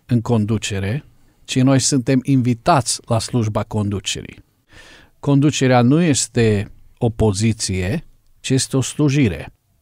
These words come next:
O slujire așezată alături de celelalte slujbe care au loc în trupul Domnului Iisus Hristos, numit Biserica. Pentru a fi investit cu autoritate, avem nevoie de chemare.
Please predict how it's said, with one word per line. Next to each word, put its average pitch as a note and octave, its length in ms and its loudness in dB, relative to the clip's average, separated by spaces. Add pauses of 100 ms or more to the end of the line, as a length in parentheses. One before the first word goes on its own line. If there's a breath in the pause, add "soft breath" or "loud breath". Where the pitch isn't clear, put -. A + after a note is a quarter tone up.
(460 soft breath)
O D3 140 2
slujire F3+ 720 2
așezată C3 840 0
alături D#3+ 440 0
de D3 100 2
celelalte D#3 760 2
slujbe A2 800 0 (520)
care G#3 560 2
au D3+ 260 4
loc A#2+ 300 2
în C3 260 0
trupul D3+ 380 0
Domnului B2 260 2
Iisus A#2+ 300 -2
Hristos, - 440 -4
numit A#2+ 220 -4
Biserica. - 640 -8 (880 loud breath)
Pentru B2 800 4
a A#2+ 120 0
fi B2 180 0
investit A2+ 420 0
cu A2+ 100 -2
autoritate, D#3 1080 0
avem F#3 300 0
nevoie F3+ 320 0
de F3 120 -2
chemare. D3 560 -4